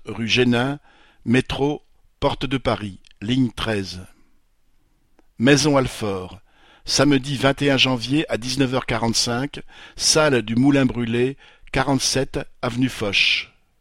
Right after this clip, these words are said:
Beauvais, dimanche vingt-neuf janvier à quinze heures trente, espace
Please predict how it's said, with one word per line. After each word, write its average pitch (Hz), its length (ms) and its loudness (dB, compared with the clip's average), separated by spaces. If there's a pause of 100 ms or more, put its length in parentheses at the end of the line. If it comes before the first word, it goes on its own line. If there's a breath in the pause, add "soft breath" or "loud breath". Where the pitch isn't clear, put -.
(1300)
Beauvais, 117 600 2 (440 loud breath)
dimanche 135 560 2
vingt-neuf 123 420 -2
janvier 123 540 0
à 117 100 -2
quinze 127 260 0
heures - 120 -4
trente, 135 400 -4 (500 soft breath)
espace 131 500 2